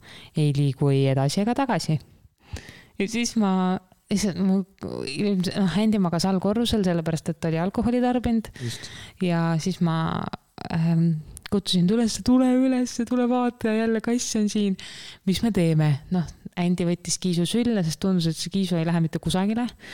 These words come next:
Speaker 1: Peitsime ta käteräti sisse, sellepärast et meie kaks kassi kindlasti läheks, äh, ärevusse.
Speaker 2: Äksi, läks äksi täis, kui mingi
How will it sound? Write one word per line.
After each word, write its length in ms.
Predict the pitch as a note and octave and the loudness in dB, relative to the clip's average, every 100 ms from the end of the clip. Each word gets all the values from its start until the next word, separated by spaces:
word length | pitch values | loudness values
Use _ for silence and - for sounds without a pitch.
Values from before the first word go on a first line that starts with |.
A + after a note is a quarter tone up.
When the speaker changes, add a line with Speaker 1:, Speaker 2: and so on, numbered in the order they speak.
| - - - | -16 -16 -18
Speaker 1:
Peitsime 460 | - G3 G3+ - E3 | -4 -2 0 0 0
ta 80 | D#3 | 0
käteräti 520 | E3 E3+ E3 D3+ D3+ D3+ | -4 -2 0 0 0 -2
sisse, 320 | F#3 - B3 | -2 -2 -4
sellepärast 520 | - F3+ D#3+ D#3+ - | -2 -4 -2 -4 -6
et 80 | D#3 | 0
meie 400 | E3 G3+ G3 C#3+ | 0 2 0 0
kaks 300 | D#3 - - | -4 -6 -8
kassi 400 | - - - - - - - - - | -2 0 0 -2 -8 -12 -18 -18 -18
kindlasti 580 | - A3 D#3+ C3+ - D3+ | -2 2 2 0 -4 -6
läheks, 520 | D3 D3 - - - | -6 -8 -8 -6 -2
äh, 400 | D3 C#3 C#3 C#3 B2 - - - - - - _ _ _ _ - | 0 0 2 2 0 -8 -20 -20 -16 -16 -18 _ _ _ _ -4
ärevusse. 600 | F#3 D3 C3+ C#3+ - B2 | -2 0 0 0 0 -2
Speaker 2:
Äksi, 180 | A#2+ C#3 | -2 -2
läks 200 | B2 C#3+ | -4 -4
äksi 280 | C#3+ - A#2+ | -6 -6 -2
täis, 220 | B2 A#2 | -2 -4
kui 100 | - | -6
mingi 240 | G#2+ G2+ | -6 -6